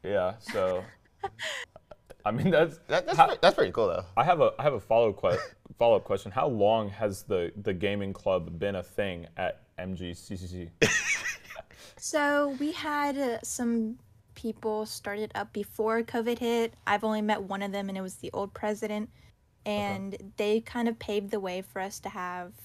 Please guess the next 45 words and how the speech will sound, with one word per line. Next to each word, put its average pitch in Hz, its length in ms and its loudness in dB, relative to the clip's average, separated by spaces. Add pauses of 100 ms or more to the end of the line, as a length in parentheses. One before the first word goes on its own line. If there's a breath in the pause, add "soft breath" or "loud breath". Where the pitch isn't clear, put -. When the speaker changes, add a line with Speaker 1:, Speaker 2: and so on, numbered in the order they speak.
(280)
Speaker 2:
all 190 200 -2
of 196 120 -6
our 196 160 -4
equipment 226 440 -2
available, 220 1040 -4
our 185 160 -4
logo, 202 840 -6 (640 soft breath)
the 208 160 -8
kind 214 280 -4
of 208 80 -4
idea 202 380 -4
that 196 260 -6
this 202 200 -10
is 202 80 -12
gonna 196 160 -8
be 196 100 -10
taken 190 340 -10
seriously 202 800 -8
is 180 180 -8
all - 140 -12
thanks 185 260 -10
Speaker 1:
Mm-hmm. 139 140 -8
Speaker 2:
to 190 160 -10 (100)
them. 202 420 -4 (440 soft breath)
And 202 560 -2
whenever 196 300 -4
covid 240 340 0
hit, 233 360 -2 (180)
it 202 140 -6
kind 196 280 -8
of 190 240 -8
got 196 240 -4
washed 202 360 -2
away, 185 500 -6
and 185 160 -8
they 185 140 -2
all 185 200 -2
left, 185 380 -2
so - 180 -6
we 196 120 -4
had 190 120 -6
to 196 80 -10
start - 220 -10
from 180 160 -16
scratch - 560 -8